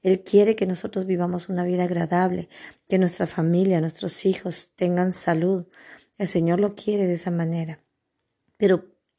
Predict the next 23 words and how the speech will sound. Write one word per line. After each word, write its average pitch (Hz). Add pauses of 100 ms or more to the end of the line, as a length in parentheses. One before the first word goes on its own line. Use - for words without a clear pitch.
(140)
la 202
enfermedad 185
viene 220
por 170
muchas 170
cosas, - (400)
como 185
mirábamos 175
antes, 202
por 175
el 180
pecado, 170 (500)
muchas 185
veces 180
por, - (120)
por 170
demonios, 175 (480)
muchas 180
veces 180
por 180
falta 165
de 165
fe. 175